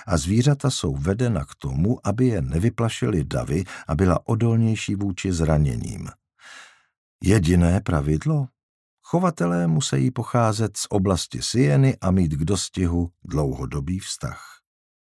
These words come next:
Ať už to znamenalo cokoliv. Ještě nikdy nejel na tak rychlém koni, a zvlášť neosedlaném. Připadal si jako na kolotoči, na kterém se vozil jako dítě.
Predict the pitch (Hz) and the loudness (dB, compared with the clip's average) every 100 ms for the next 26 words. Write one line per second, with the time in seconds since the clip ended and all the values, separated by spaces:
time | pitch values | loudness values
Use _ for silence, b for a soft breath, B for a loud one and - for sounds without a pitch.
0 | - 139 - 139 - - 71 101 101 98 | -2 -2 -2 -10 -8 -12 -4 -2 -2 -2
1 | 92 95 - - 78 - - - - _ | -4 -6 -8 -8 -8 -10 -14 -14 -20 _
2 | _ _ _ _ b b b b b b | _ _ _ _ b b b b b b
3 | b b - 85 107 117 165 233 175 165 | b b -4 0 4 6 6 6 2 2
4 | 160 147 147 135 127 117 110 - 104 - | 2 4 4 4 4 2 0 -2 -4 0
5 | 92 87 - 73 117 95 - _ _ - | 0 0 0 -2 -4 -6 -14 _ _ -6
6 | 82 67 69 71 - 65 82 - - 62 | -6 -2 -4 -4 -10 -4 -4 -4 -8 -8
7 | 65 60 62 50 - _ _ _ - 127 | -10 -10 -12 -14 -16 _ _ _ 0 2
8 | 127 113 117 117 101 117 107 - 95 90 | 2 0 2 2 0 -2 -2 -2 2 4
9 | 92 - 95 90 92 92 - 101 90 - | 2 0 -2 -2 -4 -8 -6 -4 -4 -4
10 | 92 92 90 78 80 80 87 87 - 87 | -4 -4 -4 -4 -2 -2 -2 -2 -4 -4
11 | 95 95 - | -4 -4 -4